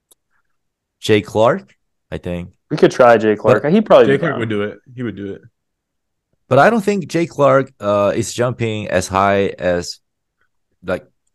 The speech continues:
Speaker 3: I
Speaker 1: two,
Speaker 3: have,
Speaker 1: two
Speaker 3: I have a
Speaker 1: years before.
Speaker 3: story. I have a story
Speaker 1: Yeah.
Speaker 3: about him from the, from this week. I know it, I, I'll make it quick, but
Speaker 1: Uh-huh.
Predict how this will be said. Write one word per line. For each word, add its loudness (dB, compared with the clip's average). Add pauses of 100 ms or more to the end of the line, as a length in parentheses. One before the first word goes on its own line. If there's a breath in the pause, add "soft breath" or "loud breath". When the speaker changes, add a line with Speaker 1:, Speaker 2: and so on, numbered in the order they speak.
Speaker 3:
I 4
Speaker 1:
two, 4
Speaker 3:
have, 2
Speaker 1:
two 2
Speaker 3:
I 6
have 6
a 10
Speaker 1:
years 8
before. -4
Speaker 3:
story. -2 (220)
I -2
have 0
a 0
story 4
Speaker 1:
Yeah. 6
Speaker 3:
about 4
him -2
from -8
the, -4 (140)
from -8
this 0
week. -4
I 2
know 4
it, 4
I, -2
I'll 0
make -4
it -6
quick, -4
but -2 (300)
Speaker 1:
Uh-huh. -12